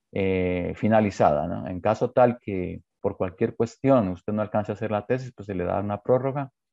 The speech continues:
de un semestre más, pero el todo es que ustedes van a salir de aquí de la universidad ya graduados con su tesis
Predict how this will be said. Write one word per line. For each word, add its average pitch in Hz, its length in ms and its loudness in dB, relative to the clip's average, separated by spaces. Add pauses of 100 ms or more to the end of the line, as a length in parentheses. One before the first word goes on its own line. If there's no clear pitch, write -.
(420)
de 101 80 0
un 110 80 0
semestre 123 500 0
más, 143 380 0 (500)
pero 104 180 4
el 101 140 0
todo 139 240 6
es 143 80 -2
que 104 460 -2
ustedes 113 420 2
van 117 140 2
a 117 80 4
salir 107 260 -2
de 104 60 -4
aquí 104 180 -4
de 113 80 0
la 110 100 -4
universidad 98 480 -2
ya 107 140 2
graduados 110 540 2
con 98 120 -8
su 90 140 -14
tesis 135 480 -4